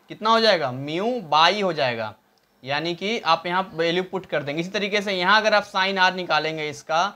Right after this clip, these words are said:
तो ये आ जाएगा, मान के चलते हैं कि sine R, ये आर वन है, ये आर टू है और ये आर थ्री है, है ना, एक एक करके वायलेट, येलो और रेड की बात करते हैं। तो यहाँ पर sin थर्टी,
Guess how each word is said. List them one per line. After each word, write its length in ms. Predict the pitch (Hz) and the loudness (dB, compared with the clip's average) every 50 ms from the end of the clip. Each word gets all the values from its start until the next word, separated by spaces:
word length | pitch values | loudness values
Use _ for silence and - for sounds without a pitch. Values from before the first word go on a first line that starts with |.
| _ _ _ _ _ _ _ _ _ _ | _ _ _ _ _ _ _ _ _ _
तो 60 | 165 | -12
ये 340 | 160 160 165 175 196 214 226 | -8 -2 0 0 2 2 2
आ 240 | - - 160 160 160 | 2 4 4 4 4
जाएगा, 520 | 165 170 165 165 160 180 190 208 214 - - | 4 4 2 4 4 4 4 4 4 2 -2
मान 280 | 165 175 185 208 220 | 0 4 4 4 4
के 80 | 202 196 | 0 -4
चलते 340 | 196 - 165 147 139 - 156 | -4 -4 -6 -6 -6 -8 -10
हैं 240 | 151 156 175 196 190 | -8 -6 -8 -8 -6
कि 140 | 185 175 | -8 -10
sine 420 | 170 - 170 160 160 170 190 196 - - 139 | -8 -2 2 2 2 2 0 -4 -8 -4 0
R, 240 | 147 151 156 151 147 - 156 | 2 4 4 4 2 -2 -6
ये 340 | 160 165 175 180 180 - - | -4 -2 -2 -2 -2 -4 0
आर 300 | 143 147 151 156 160 165 | 2 4 6 6 6 4
वन 260 | 160 165 185 196 196 | 4 2 2 2 2
है, 460 | 190 185 185 190 202 208 202 _ _ _ _ _ _ _ _ _ _ _ _ _ _ _ _ _ _ _ _ _ _ _ _ _ _ - | 0 0 0 0 0 -2 -4 _ _ _ _ _ _ _ _ _ _ _ _ _ _ _ _ _ _ _ _ _ _ _ _ _ _ -12
ये 440 | 131 143 156 165 170 180 180 - - - | -8 -4 0 0 2 2 0 -2 -2 2
आर 260 | 139 143 147 147 151 - - - | 4 4 4 4 2 -4 -8 -8
टू 140 | 190 196 190 | -4 -4 0
है 440 | 180 185 185 190 202 196 - - _ - | 2 2 4 4 4 2 0 -6 _ -8
और 120 | 165 170 | -6 -4
ये 100 | 180 185 | -2 -2
आर 280 | - - 156 165 165 160 - - | -2 2 2 2 2 2 -2 -10
थ्री 200 | 170 165 170 160 | -8 -6 -4 -4
है, 200 | 135 123 113 110 | -4 -6 -6 -8
है 120 | 110 147 180 | -10 -10 -12
ना, 180 | 196 156 131 - - | -10 -12 -12 -14 -14
एक 140 | 151 160 180 | -12 -10 -10
एक 120 | 165 - | -8 -6
करके 180 | 147 135 131 135 | -6 -6 -4 0
वायलेट, 380 | 135 143 143 147 175 185 175 | 2 2 2 4 2 0 0
येलो 320 | 170 151 147 151 160 170 165 | 0 -2 -2 0 0 0 0
और 80 | 160 | 2
रेड 220 | 160 156 160 156 151 | 0 -2 -2 -4 -4
की 100 | 156 143 | -8 -2
बात 240 | 135 123 120 - - | -2 -2 -2 -4 -8
करते 240 | 120 110 107 - 107 | -12 -12 -12 -12 -16
हैं। 220 | 104 107 107 101 _ _ _ _ _ _ _ _ _ - | -16 -16 -18 -20 _ _ _ _ _ _ _ _ _ -8
तो 60 | 139 | -2
यहाँ 220 | 143 151 165 - - | 0 0 0 0 -2
पर 100 | 170 160 | -6 -6
sin 480 | - - - 160 151 160 170 185 185 175 - - | -6 -8 -4 -2 0 0 0 -2 -4 -6 -6 -2
थर्टी, 640 | 156 147 147 - - _ - 185 202 220 233 220 220 | -2 -2 -2 -2 -8 _ -6 -4 -4 -2 -4 -6 -8